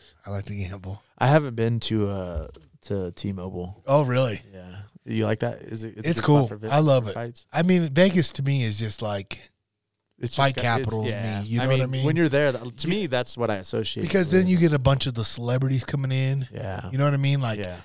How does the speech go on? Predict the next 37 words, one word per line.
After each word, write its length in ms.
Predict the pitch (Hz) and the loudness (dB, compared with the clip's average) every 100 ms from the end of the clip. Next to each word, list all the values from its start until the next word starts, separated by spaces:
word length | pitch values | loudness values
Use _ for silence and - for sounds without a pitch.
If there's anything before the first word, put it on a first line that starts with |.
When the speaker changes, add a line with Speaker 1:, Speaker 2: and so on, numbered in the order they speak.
| _ _ | _ _
Speaker 1:
you 120 | 147 | 0
get, 120 | 147 | 2
it's 140 | 135 110 | 2 -2
like, 160 | - - | -12 -8
"Oh, 220 | 139 123 | -6 -4
who's 220 | 139 160 - | -4 -4 -4
fucking 280 | 143 - | -6 -6
here?" 280 | 123 139 147 | -6 -4 -2
And 300 | 147 123 113 - | -2 -4 -8 -10
in 100 | 123 | -8
the 60 | 120 | -6
backstage, 580 | 117 131 - 127 123 120 | -4 -4 -4 -4 -4 -4
it's 160 | 113 | -6
kinda 220 | - 131 117 | -6 -6 -4
cool 200 | 131 127 | -4 -4
'cause 260 | 117 113 - - - - | -6 -10 -12 -16 -18 -10
you're 100 | 135 | -10
like, 140 | - | -8
"Oh, 140 | 190 | -12
fuck, 340 | 160 156 - 165 | -8 -6 -6 -6
there 100 | 175 | -6
you 60 | 170 | 0
go." 260 | 170 165 | 2 2
You 140 | 156 147 | -2 -2
know, 160 | 139 | 0
there's 320 | 147 156 - | 0 -2 -4
Speaker 2:
<laughs> 0 | |
Speaker 1:
fucking, 460 | - 160 156 147 127 _ _ - - _ - | -4 -4 -2 -4 -4 _ _ -20 -20 _ -4
uh, 220 | 127 113 - | -2 -2 -4
fucking 220 | 165 147 | -8 -6
one 100 | 156 | -6
time 160 | 156 147 | -4 -4
I 80 | 139 | -4
think 140 | 139 | -4
I 40 | |
saw 200 | 127 147 | -4 0
Ma-, 180 | 139 139 | 4 4